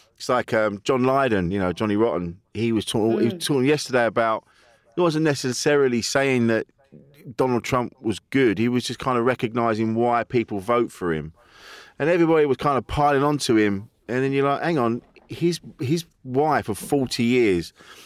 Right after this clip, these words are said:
Speaker 1: um, has dementia, and he has to look after her every day. That's the love of his life. And this woman doesn't even know who he is anymore." And so it, it, it, he, he, it, that might be affecting his, his mindset, what he's saying, you know.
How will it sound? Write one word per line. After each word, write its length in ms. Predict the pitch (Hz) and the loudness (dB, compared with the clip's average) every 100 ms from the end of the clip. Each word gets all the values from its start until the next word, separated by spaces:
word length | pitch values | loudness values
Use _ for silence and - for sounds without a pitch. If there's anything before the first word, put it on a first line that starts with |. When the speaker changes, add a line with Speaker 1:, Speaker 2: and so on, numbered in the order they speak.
| - _ | -20 _
Speaker 1:
um, 300 | 113 117 117 | 0 2 2
has 160 | 113 113 | 0 0
dementia, 640 | 120 139 135 - 90 76 _ _ _ | 0 0 -2 -2 -2 -2 _ _ _
and 80 | 110 | -4
he 60 | 117 | -2
has 100 | 127 | 0
to 100 | - | 0
look 180 | 120 120 | -2 0
after 460 | 135 131 - 107 104 | 0 0 0 0 2
her 100 | 101 | 2
every 240 | 117 117 | 0 -2
day. 220 | 107 107 | 0 2
That's 180 | 110 101 | 2 0
the 60 | 120 | -2
love 160 | 135 | 0
of 100 | 135 | 0
his 160 | 127 110 | -2 0
life. 420 | 117 104 90 - _ _ _ | 0 0 -2 -10 _ _ _
And 100 | 123 | -2
this 140 | 147 - | -2 0
woman 160 | 151 | 0
doesn't 220 | 135 127 131 | 0 0 0
even 160 | 117 | 0
know 160 | 127 117 | 2 2
who 160 | 117 120 | 2 2
he 180 | 120 | 2
is 80 | 120 | 0
anymore." 520 | 104 90 82 80 92 107 _ _ _ _ - - - - | -2 -4 -4 -4 -6 -10 _ _ _ _ -20 -20 -18 -8
And 120 | 117 | -6
so 440 | - 139 131 131 - - _ _ | -2 0 2 2 0 -10 _ _
it, 120 | 127 - | -18 -8
it, 60 | 180 - | -6 -6
it, 140 | 139 - | -8 -10
he, 200 | - 127 147 | -8 -4 -4
he, 360 | 160 - 143 | -4 -6 -2
it, 280 | 151 120 - | -4 -4 -4
that 180 | 156 156 | -2 0
might 220 | 147 143 | 0 2
be 100 | 131 | 0
affecting 680 | 120 - 135 - 135 123 123 - | -2 0 -4 -2 -4 -4 -4 -12
his, 320 | - 127 123 120 | -12 -4 -4 -4
his 400 | 143 123 117 120 | -4 -4 -4 -2
mindset, 480 | 151 185 165 95 | 0 2 0 0
what 160 | 110 117 | 2 2
he's 140 | 113 | 2
saying, 360 | - 147 143 87 | 0 0 0 0
you 80 | 87 | 0
know. 260 | 92 123 | 0 -2